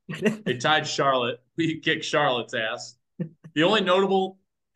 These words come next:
Speaker 2: game on their schedule is a draw, and it's against L A F C, in my opinion. Um, I think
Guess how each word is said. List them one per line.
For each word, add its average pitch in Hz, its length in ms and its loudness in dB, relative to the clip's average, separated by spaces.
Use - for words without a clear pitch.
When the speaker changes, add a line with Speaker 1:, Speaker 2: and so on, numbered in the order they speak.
Speaker 2:
game 143 260 2
on 143 120 -4
their 135 120 -2
schedule 127 500 -6
is 120 140 -6
a 110 40 -12
draw, 113 440 0
and 120 120 -4
it's 113 140 -6
against 113 320 -6
L 110 200 -2
A 107 120 -2
F 104 80 -8
C, 101 460 -10
in 113 140 -8
my 104 200 -6
opinion. 101 340 -16
Um, 101 340 -6
I 131 200 2
think 143 340 -4